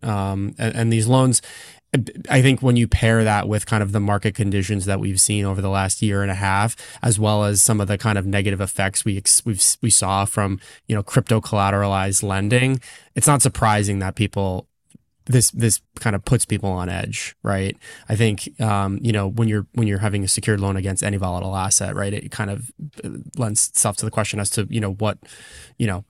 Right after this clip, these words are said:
what that, the position of that loan is, especially on an issuer, you know, stablecoin issuer like,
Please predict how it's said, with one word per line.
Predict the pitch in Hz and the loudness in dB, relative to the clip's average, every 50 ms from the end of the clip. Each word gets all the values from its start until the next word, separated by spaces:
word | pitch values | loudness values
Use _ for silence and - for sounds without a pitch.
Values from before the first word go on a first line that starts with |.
| _ _ _ _ _ _ - _ - - _ _ - 160 139 | _ _ _ _ _ _ -20 _ -20 -20 _ _ -12 -12 -6
what | - 139 - 170 - | 2 4 4 4 4
that, | 135 120 110 - | 2 0 0 -2
the | 143 131 131 - | 0 0 2 4
position | 135 127 120 127 113 - 113 | 6 6 6 4 4 4 2
of | 110 101 | 2 2
that | 107 101 98 104 | 2 0 0 0
loan | 107 104 101 101 98 | 0 0 0 0 0
is, | 98 98 95 - | 0 0 0 -2
especially | 101 - - - - 110 98 - 104 98 | -2 -2 -2 0 0 0 0 0 -2 -2
on | 95 95 95 | -2 -4 -4
an | 95 95 | -4 -4
issuer, | 95 98 - - 107 104 98 98 95 95 98 | -4 -4 -4 -4 -2 -2 -2 -2 -2 -4 -4
you | 110 107 | -4 -4
know, | 101 | -4
stablecoin | 95 - 104 95 95 95 - 92 95 98 | -2 0 -2 -2 -2 -4 -6 -4 -4 -4
issuer | 101 - - 104 104 - | -4 -4 -4 -4 -4 -2
like, | - - 53 55 - - - | -4 -4 -4 -6 -8 -10 -14